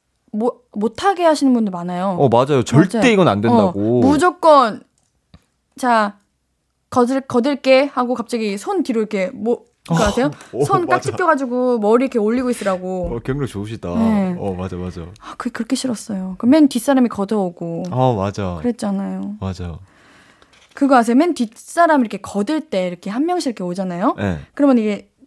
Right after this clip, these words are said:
Speaker 1: 내 전에 이제 받았던 그 시험지들이 모이면서 내 차례가 되면
Speaker 2: 음.
Speaker 1: 그땐 이제 친구들이 몇, 몇 번 찍었나 이렇게 보이잖아요.
Speaker 2: 아, <laughs> 맞아.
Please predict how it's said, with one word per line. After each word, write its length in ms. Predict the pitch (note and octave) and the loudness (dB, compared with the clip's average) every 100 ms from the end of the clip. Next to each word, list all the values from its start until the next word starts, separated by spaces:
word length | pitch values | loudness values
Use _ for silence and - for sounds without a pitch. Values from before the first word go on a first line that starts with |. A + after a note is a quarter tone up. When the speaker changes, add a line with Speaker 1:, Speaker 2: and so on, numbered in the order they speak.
| _ | _
Speaker 1:
내 380 | - A3+ A#3+ A#3+ | -4 0 2 2
전에 560 | - A3+ A#3 C#4+ C#4+ B3 | 0 -2 2 4 4 2
이제 240 | G#3+ G#3+ | 0 -4
받았던 580 | G#3 - A#3 B3+ A#3 G#3 | -8 -6 -6 -4 -4 -4
그 200 | - F#3+ | -4 -6
시험지들이 520 | - F4+ F4+ D4 A#3 | -2 -2 -2 -2 -4
모이면서 640 | F#3 G3 C4 A#3+ G3+ F3+ F3 | 0 2 4 2 -2 -4 -4
내 120 | F#3 | -4
차례가 320 | - D#4+ C4 | -2 0 0
되면 560 | - F3+ F3 F3+ G3 F3 | -2 -4 -2 -2 -2 -4
Speaker 2:
음. 220 | F#2+ F2+ E2+ | -10 -12 -6
Speaker 1:
그땐 300 | - - F#4 | -2 2 2
이제 100 | B3 | 2
친구들이 380 | A#3+ F#4+ F#4+ C4+ | 0 -4 -2 0
몇, 180 | F#3+ F#3+ _ _ - | 0 -4 _ _ -6
몇 320 | G#3+ A3 - | -2 -2 0
번 160 | E4+ D4+ | 0 0
찍었나 320 | F4 F#4 C#4 | -4 -2 -2
이렇게 120 | G#3+ | -2
보이잖아요. 800 | - B3+ D4 A#3+ F#3 F3 F#3 E3 | -2 0 0 -2 -4 -4 -4 -2
Speaker 2:
아, 100 | A#2+ | 2
<laughs> 320 | C#3+ F#3+ F#3 F3+ | 2 4 2 2
맞아. 300 | F3 D#3 | 0 0